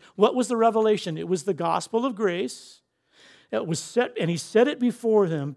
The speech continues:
privately. Before, listen to this. "Before those who seemed influential, the gospel that I proclaim among the Gentiles, in order to make sure I was not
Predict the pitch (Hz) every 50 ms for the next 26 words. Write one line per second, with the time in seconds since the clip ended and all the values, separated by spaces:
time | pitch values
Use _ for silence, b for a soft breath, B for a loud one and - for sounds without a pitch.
0 | _ - - 196 196 196 190 156 160 147 147 135 127 120 117 120 _ _ _ _
1 | _ _ _ _ _ _ _ _ _ _ _ _ _ _ _ _ _ _ _ _
2 | _ _ _ _ _ _ _ _ _ _ _ _ _ _ _ _ _ _ _ _
3 | _ _ _ _ 180 180 147 - - 285 - 202 247 - - 247 196 190 175 170
4 | 147 127 - - - 170 143 - 233 240 277 277 240 233 240 240 262 240 - -
5 | 196 180 - - - - 269 302 302 294 285 277 277 262 262 - 277 285 233 185
6 | 165 160 - - 165 170 202 208 - _ _ _ _ _ _ _ _ _ _ _
7 | _ _ _ _ _ _ _ _ _ _ _ _ _ _ - 170 135 170 165 190
8 | 208 196 - 220 196 202 196 196 190 190 233 208 - 202 196 196 196 190 185 190
9 | 196 208 226 175 190 185 170 151 - 170 151 151 156 151 147 156 165 - 180 208
10 | 220 214 240 240 226 B B B B B - 185 170 170 165 151 - - - -
11 | 220 214 214 220 220 220 - - 170 156 147 151 151 135 123 143 156 175 180 190
12 | 196 208 - _